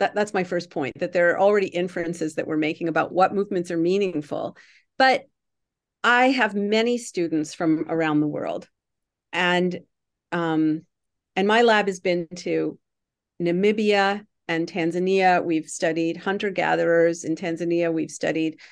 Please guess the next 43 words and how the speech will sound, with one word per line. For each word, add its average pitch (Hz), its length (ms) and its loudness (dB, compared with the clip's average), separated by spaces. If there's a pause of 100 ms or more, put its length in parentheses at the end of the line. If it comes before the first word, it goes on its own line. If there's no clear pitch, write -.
(280)
the 175 80 -4
Himba 175 440 -2
in 160 160 -2
Namibia. 175 440 0
We've 160 140 -4
studied 170 400 -4 (120)
people 220 300 -2
all 175 200 2
around 165 200 0
the 156 60 -2
world. 156 380 -8 (960)
And 220 180 2
when 233 200 4
you 269 240 6
are 349 100 6
interacting 226 600 2
with 202 120 -4
people 180 300 -4
whose 180 320 -6
past 214 360 -2
experiences 185 720 -2
are 165 120 -2
very 202 400 0
different 208 340 -6
from 165 140 -4
yours, - 460 -6 (440)
and 208 100 4
whose 226 160 2
life 247 340 6
experiences, 214 840 -4
that - 200 -4
the 214 140 0
world 226 500 4
that 202 120 0
they 170 100 2
live 156 220 -2
in 135 100 -6
is 165 140 -8
just 185 180 -10
really 220 240 0
different 202 280 -4
from 180 100 -6
yours, - 340 -8